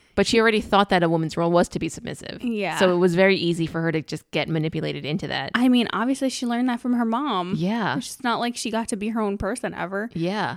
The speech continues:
Speaker 2: She says she got a message one day from his ex-girlfriend saying that he's bad news, and she
Speaker 1: Yeah.
Speaker 2: just ignored her.
Speaker 1: 'Cause she's like, "Oh, that's just a jealous ex." And
Speaker 2: Yeah.
Speaker 1: then she's like, "Oh, but she was correct."
Speaker 2: Yeah, yikes.
Speaker 1: <sighs> Yeah.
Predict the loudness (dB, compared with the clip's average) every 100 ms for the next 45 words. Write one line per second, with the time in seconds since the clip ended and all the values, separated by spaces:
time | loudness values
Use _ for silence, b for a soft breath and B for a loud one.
0 | -8 -8 -2 -2 -2 -2 0 0 -2 -4
1 | -6 -4 -2 -2 -4 -4 -6 -8 -12 -8
2 | -8 -6 -6 -6 -6 -8 -8 -6 -8 -6
3 | -6 -6 -8 -6 -8 -8 -10 -10 -6 -2
4 | 0 0 -2 -6 -6 -2 -2 -2 -4 -2
5 | -4 -8 -12 -8 -4 -2 -2 2 4 4
6 | 2 -2 -4 -4 0 2 0 0 -6 -8
7 | -18 -4 0 2 4 2 2 0 -2 -4
8 | -4 -4 -6 -8 -10 -10 -12 -14 -16 -6
9 | -2 -2 -2 -4 -6 -6 -12 -14 -12 -4
10 | 4 6 6 4 -2 -12 -6 -2 0 0